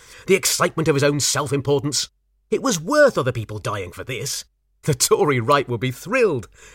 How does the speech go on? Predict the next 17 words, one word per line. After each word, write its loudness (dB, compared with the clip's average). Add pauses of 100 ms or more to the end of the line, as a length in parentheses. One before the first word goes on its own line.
as 2
would 4
the 0
whole -2
country. -6 (240)
Rejoice, 0
rejoice. -4 (360)
This -2
could -8
change -6
the -6
whole -6
election. -10 (840)
"Right, 0
chaps," -4 (100)
squeaked -6
Olive. -6